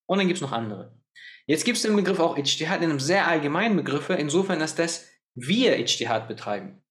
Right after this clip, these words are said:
Was ist damit gemeint? Um ein ganz einfaches Beispiel zu geben. Nehmen wir mal an, wir sind auf einer Reise und wir wissen jetzt nicht, also das Gebet trifft ein, und wir wissen nicht, wo die Qibla ist. Wir haben kein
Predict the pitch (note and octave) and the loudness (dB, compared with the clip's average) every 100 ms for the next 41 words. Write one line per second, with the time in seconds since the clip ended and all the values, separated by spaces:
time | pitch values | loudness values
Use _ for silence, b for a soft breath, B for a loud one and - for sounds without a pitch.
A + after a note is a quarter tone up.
0 | _ C#3 E3 E3+ E3 C#3 A#2+ G#2 F#2 - | _ -4 0 0 0 -2 -4 -8 -10 -8
1 | C#3 E3+ D#3+ - C#3 D3+ - C#3+ D#3+ A3+ | -2 0 -2 -4 -4 -2 -2 -2 -2 -2
2 | C#3 C#3+ D#3 - C3+ - C3 D#3+ - _ | -2 0 0 0 -6 -6 -4 -6 -8 _
3 | _ _ _ D3+ G3 G#3+ E3+ F#3 F#3 D#3 | _ _ _ 2 4 4 2 2 2 2
4 | F3 D3 C#3+ C3+ D#3+ F3+ E3 F#3 - - | 0 0 -2 0 2 2 0 -2 -4 -12
5 | B2+ C#3 C3+ - C#3 D#3+ - D#3+ C#3+ - | -6 -4 -4 -6 -2 0 0 -2 -2 0
6 | F3+ F3+ - - B2 A#2+ - B2 C#3+ - | 0 -2 -6 -8 -6 -6 -4 -2 -2 -4
7 | C#3+ B2+ D#3 G#3 - _ _ _ _ _ | -6 -4 -4 -4 -8 _ _ _ _ _
8 | _ C3+ C#3 D#3 E3 F3 E3 D3 C3+ C3+ | _ -2 0 2 2 2 2 2 0 -2
9 | C3+ F#2+ - - - _ _ C#3+ C#3+ C#3+ | -4 -8 -10 -14 -16 _ _ -2 0 0
10 | D3+ D3+ D3 - | 0 0 -4 -10